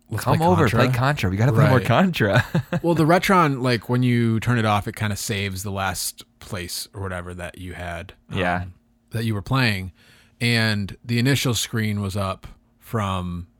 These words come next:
Speaker 1: what, the last time I played this game, which was with my uncle. And that was, I wanna say, almost two years ago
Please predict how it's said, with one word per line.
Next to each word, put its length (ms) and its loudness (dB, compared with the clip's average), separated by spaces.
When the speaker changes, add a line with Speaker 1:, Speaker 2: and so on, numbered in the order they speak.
Speaker 1:
what, 120 -8
the 80 -4
last 200 0
time 100 -4
I 40 -6
played 180 -4
this 80 -10
game, 240 -2
which 160 -6
was 120 -6
with 160 -6
my 120 -2
uncle. 420 -2
And 680 -2
that 220 0
was, 720 -4
I 60 -6
wanna 160 0
say, 340 0
almost 300 -2
two 100 0
years 320 2
ago 380 0